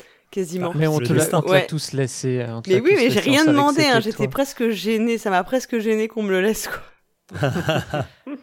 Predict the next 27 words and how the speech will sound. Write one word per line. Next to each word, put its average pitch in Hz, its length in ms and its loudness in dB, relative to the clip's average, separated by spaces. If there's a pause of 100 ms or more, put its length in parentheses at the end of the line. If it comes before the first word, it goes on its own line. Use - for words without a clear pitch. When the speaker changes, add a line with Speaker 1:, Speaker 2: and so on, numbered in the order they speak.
(180)
Speaker 1:
Après, 170 240 0
alors 285 180 2
que 254 120 -2
je 214 100 2
rêvais 220 300 4
secrètement 208 460 0
d'être 208 140 0
la 175 120 0
petite - 180 -12
amie 196 240 -2
de 175 60 -12
Dédé 175 260 -4
Schütz, - 300 -14
quand 165 120 -10
même. 147 240 -12 (140)
Speaker 2:
<laughs> - 920 -6 (920)
Speaker 3:
Euh, 120 240 0
il 120 100 -4
explique - 280 -8
aussi 127 160 -4
qu'il 143 140 -4
a 120 60 -2
bien 143 220 -2
été 139 140 -2
embarqué 135 340 -4
dans 135 120 -6
l'univers 120 540 -6